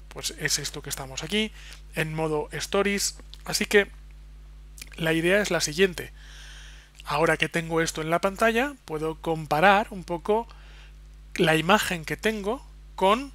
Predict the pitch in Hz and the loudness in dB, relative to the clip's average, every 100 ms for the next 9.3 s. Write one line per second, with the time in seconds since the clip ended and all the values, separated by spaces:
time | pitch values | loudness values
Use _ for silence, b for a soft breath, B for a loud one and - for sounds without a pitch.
0 | b b b b - 156 147 139 139 135 | b b b b -16 -6 -2 0 0 0
1 | - - - - 156 151 - 151 175 180 | 2 2 0 -6 -6 -6 -2 2 2 0
2 | 247 - 160 147 156 151 139 147 139 139 | -4 -4 -2 -2 0 -4 -4 -6 -4 -2
3 | 202 196 170 190 165 - 143 147 - 190 | 0 -2 2 0 0 -6 -10 -10 -8 -8
4 | - - - 135 135 123 160 - B B | -8 -12 -14 -14 -12 -4 -2 -2 B B
5 | B B B B - 156 151 160 170 160 | B B B B -6 -4 -2 -2 -4 -2
6 | 165 165 180 170 147 143 147 156 - 165 | -2 2 2 2 0 0 0 0 0 -4
7 | 165 165 160 156 147 180 175 160 147 156 | -4 -4 -2 -2 -2 -4 -6 -8 -8 -4
8 | 160 - 151 143 151 156 160 156 156 151 | -4 -4 -6 -6 -4 -2 -2 -4 -4 -2
9 | 175 165 | -2 -4